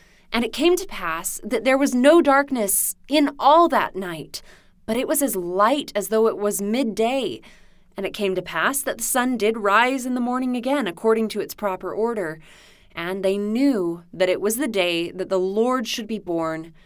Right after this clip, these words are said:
because of the sign which had been given. I think that it's really important and very telling that these signs of light were given at the birth of Jesus Christ.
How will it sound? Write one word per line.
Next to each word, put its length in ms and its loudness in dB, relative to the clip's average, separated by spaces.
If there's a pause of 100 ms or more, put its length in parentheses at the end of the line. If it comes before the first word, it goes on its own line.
(180)
because 520 -2
of 120 0
the 80 -4
sign 600 0
which 160 -6
had 120 -8
been 200 -4
given. 480 -6 (1120)
I 260 2
think 760 -6
that 200 -4
it's 340 -6
really 420 0
important 720 -6
and 160 -4
very 280 -2
telling 680 -4 (460)
that 180 -12
these 260 2
signs 500 -2
of 120 -6
light 720 -4 (320)
were 160 4
given 560 2
at 160 -6
the 80 -2
birth 240 -4
of 100 -8
Jesus 420 -8
Christ. 680 -6